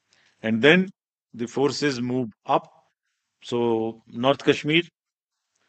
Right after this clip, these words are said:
in, uh, the upper reaches, and also the Jammu and Udhampur, Samba and the Kupa, Kathua region. This is what would be the schedule there.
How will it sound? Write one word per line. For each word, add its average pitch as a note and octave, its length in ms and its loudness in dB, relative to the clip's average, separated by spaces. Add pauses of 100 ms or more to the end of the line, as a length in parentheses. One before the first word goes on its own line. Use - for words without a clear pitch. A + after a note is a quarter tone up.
(240)
in, A2 380 -4
uh, G#2+ 420 -12 (420)
the A2 220 -2
upper C3+ 220 0
reaches, C3+ 580 -4 (160)
and A#2 220 -2
also A#2 460 0 (500)
the G#2+ 480 -6 (720)
Jammu C3 540 -2 (480)
and A#2 360 -2 (100)
Udhampur, C3+ 560 -2 (600)
Samba A#2+ 380 -2
and B2 420 2
the A2+ 120 -8
Kupa, A2+ 400 -2
Kathua A#2 360 0
region. G2 340 -4 (960)
This A2+ 180 -4
is B2 140 -4
what A#2+ 200 0
would A#2 180 -4
be A#2+ 80 -4
the A2+ 120 -8
schedule C3 380 -4
there. D#3 280 0